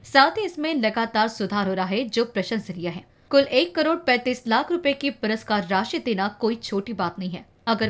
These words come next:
पूरे देश में तीन सौ सांसद ऐसा आयोजन करते हैं, तो भारतीय खेल जगत के विकास में यह उल्लेखनीय पहल हो सकती है। उन्होंने कहा कि नागपुर वासी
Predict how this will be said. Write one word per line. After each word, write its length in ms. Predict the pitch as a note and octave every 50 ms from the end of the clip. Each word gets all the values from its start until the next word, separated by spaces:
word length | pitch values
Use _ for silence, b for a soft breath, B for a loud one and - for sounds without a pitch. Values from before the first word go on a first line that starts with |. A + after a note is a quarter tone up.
| G#3+ -
पूरे 180 | G3+ F#3+ F#3+
देश 300 | F#3 - G3+ A#3+ A#3+ - C4
में 120 | C4 C#4 C#4 -
तीन 160 | - A3+ A3+
सौ 160 | A3 - A#3+ A#3+
सांसद 520 | A#3+ - A3+ G3+ G#3+ A3 - - A3 G3+ - b b b b
ऐसा 260 | A3+ A#3 A#3 - B3 - -
आयोजन 360 | - G#3+ A3+ B3+ - F#4 E4+
करते 320 | B3+ - G3 F#3+ F#3 - A3+
हैं, 160 | F#3 F3 - - -
तो 80 | - A3+
भारतीय 440 | G#3 - G#3 G#3 G#3 G#3 - G3+ G3
खेल 300 | G3 - - G#3+ C4 C#4
जगत 320 | - - C4+ C4 A#3+ A#3+ -
के 100 | B3+ B3+
विकास 460 | G#3 E3 - F3+ - G3 G3 B3 B3+ - A#3
में 120 | A3 B3 - b b b b
यह 140 | A#3+ A#3+ A#3
उल्लेखनीय 540 | - A#3 A3+ A#3 E4+ F#4 F4+ C#4 A#3 A3+ G#3 G#3
पहल 320 | - - F#3 F#3 F#3+ G3 G3+ - - -
हो 80 | G#3+ G#3
सकती 340 | G#3 - E3 - - - F3
है। 140 | F3 - - - - - - -
उन्होंने 320 | A#3 B3+ C4 D#4 F#4 A4 A4
कहा 260 | A4 C#4+ C#4+ C#4 E4+
कि 180 | F#4 F4+ F#4+ D#4
नागपुर 440 | A#3 G#3 G#3+ G#3+ A3 A3 - F#4+ D#4
वासी 360 | C4 C4 C4 C4 - D4 D4+